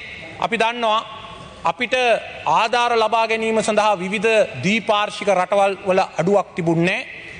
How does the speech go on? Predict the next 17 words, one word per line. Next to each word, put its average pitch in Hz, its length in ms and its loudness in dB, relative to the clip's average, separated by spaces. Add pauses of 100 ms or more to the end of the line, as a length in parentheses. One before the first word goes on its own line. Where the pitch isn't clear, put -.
(180)
ජපානෙන්, 196 580 -2
චීනෙන්, 190 420 -2
කොරියාවෙන්. 180 600 -2 (460)
නමුත් 190 360 0 (420)
අපි 196 200 -4
හදිසි 247 360 -4
තත්ත්වයන් 233 500 -2
යටතේ 226 420 -4 (440)
ඉතා 220 260 0
විශාල 294 480 -2
වශයෙන් 220 500 -2 (540)
මේ 190 260 0
අන්තර්ජාතික 247 800 -2
ස්වෛරී 240 460 -2
බැඳුම් 226 340 -4
කර 220 180 0
සහ 208 200 -2